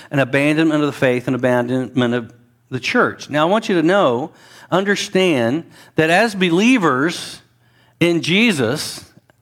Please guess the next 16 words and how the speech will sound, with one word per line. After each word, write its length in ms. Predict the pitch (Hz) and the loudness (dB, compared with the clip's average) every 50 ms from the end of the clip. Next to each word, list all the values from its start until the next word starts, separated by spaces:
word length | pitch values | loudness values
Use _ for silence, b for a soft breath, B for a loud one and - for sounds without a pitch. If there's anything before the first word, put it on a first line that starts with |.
| _ _ | _ _
as 100 | - 143 | -8 -4
believers 440 | - 170 165 180 208 226 233 220 190 | 0 0 2 2 2 2 2 2 0
in 100 | 220 202 | 2 0
the 80 | 185 160 | 0 0
Bible, 840 | 143 165 170 190 208 220 214 165 135 120 120 143 185 240 - _ b b b b b b b b b b b | 2 2 2 4 2 2 2 2 0 0 0 -2 -4 -6 -14 _ b b b b b b b b b b b
as 140 | b 170 151 | b -2 -2
a 60 | 175 | -2
part 400 | 160 - - - 208 214 226 226 | -4 -4 0 2 4 4 4 4
of 120 | 214 185 156 | 2 0 -2
the 60 | 156 | -4
church, 560 | 139 - - 226 233 220 180 151 147 143 - | -4 -2 0 2 4 4 4 2 0 -2 -2
we 140 | 180 185 175 | 0 2 2
are 100 | 175 175 | 4 4
always 420 | 170 175 196 220 220 226 220 196 | 4 4 4 4 2 2 0 -2
swimming 460 | - - - 214 226 214 202 185 180 170 | -4 -4 -2 0 0 2 2 0 0 0
upstream. 1300 | - 180 190 185 - - _ _ _ _ _ - - - - - 156 156 156 147 123 107 90 82 - | 0 0 0 0 -4 -8 _ _ _ _ _ -12 -12 -12 -8 -4 0 0 0 0 0 -2 -6 -8 -16